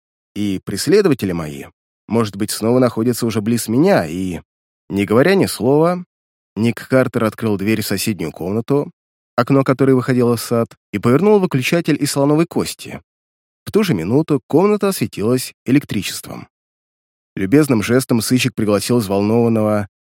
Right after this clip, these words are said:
и дрожащего от страха посетителя в эту комнату и сказал ему успокоительно: «Здесь вы в безопасности,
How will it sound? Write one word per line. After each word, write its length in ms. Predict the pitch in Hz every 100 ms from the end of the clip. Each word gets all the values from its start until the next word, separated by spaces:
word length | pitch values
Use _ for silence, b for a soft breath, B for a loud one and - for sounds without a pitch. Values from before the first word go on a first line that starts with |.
| _
и 60 | 123
дрожащего 600 | 120 120 117 117 - 107
от 80 |
страха 360 | - 113 117 113
посетителя 580 | 107 92 90 110 107 101
в 60 |
эту 180 | 107 -
комнату 580 | - 82 104 107 147 151 - _ -
и 80 | 214
сказал 420 | - 131 98 117
ему 220 | 123 127
успокоительно: 840 | 135 - 131 127 85 - 71 64 - _ _ _ _ _ _ _
«Здесь 380 | - 85 101 -
вы 100 | 113
в 40 | 90
безопасности, 920 | 117 90 - 180 - 76 - -